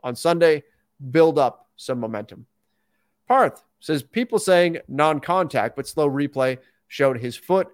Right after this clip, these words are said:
hit slash twisted against Joker's calf. Not a doc, but I think that's better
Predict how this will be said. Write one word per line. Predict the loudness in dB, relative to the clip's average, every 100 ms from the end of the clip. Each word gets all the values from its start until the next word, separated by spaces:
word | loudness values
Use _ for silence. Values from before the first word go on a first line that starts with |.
| _ _
hit | -4 -4 -6 _
slash | -8 -4 -4 -8
twisted | -6 -6 -4 -6 -6
against | -8 -8 -10 _ -8
Joker's | -8 -6 -10 -6
calf. | -2 -2 -4 _ _ _
Not | 0 0
a |
doc, | 2 0 0 -4
but | -4
I | -4
think | -4 -6 -4
that's | -4 -4 -8
better | -18 -2 0 0 -4